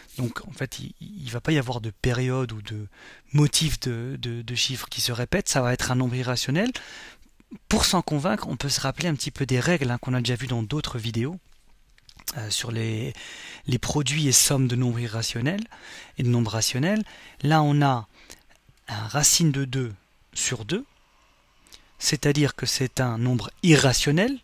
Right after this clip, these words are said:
racine de deux multiplié par un demi, qui est un nombre rationnel. Et là, on va essayer de se, de se remettre un petit peu les règles en, en tête. Donc là, quand je regarde, euh, cette règle-là, un rationnel fois un irrationnel, ça donne un irrationnel.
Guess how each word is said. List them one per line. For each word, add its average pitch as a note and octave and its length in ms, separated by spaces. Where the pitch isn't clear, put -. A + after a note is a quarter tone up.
racine B2+ 360
de C3 120
deux G3 160
multiplié D#3 560
par C3 240
un D3 120
demi, D3+ 440
qui - 160
est B2+ 40
un A#2+ 60
nombre A#2 220
rationnel. B2+ 480
Et C3+ 80
là, F#3 120
on E3+ 60
va C3+ 80
essayer C3 160
de - 60
se, - 140
de - 400
se A#2+ 120
remettre C#3 320
un B2+ 60
petit B2 160
peu - 120
les B2 140
règles A#2+ 300
en, A2 360
en A#2+ 140
tête. - 400
Donc C3 200
là, D3 260
quand C#3 140
je B2 100
regarde, B2+ 520
euh, G#2 180
cette - 260
règle-là, B2 340
un B2 140
rationnel D#3+ 520
fois C3+ 160
un A#2+ 60
irrationnel, C3 500
ça D3+ 140
donne C3 120
un B2+ 100
irrationnel. B2 540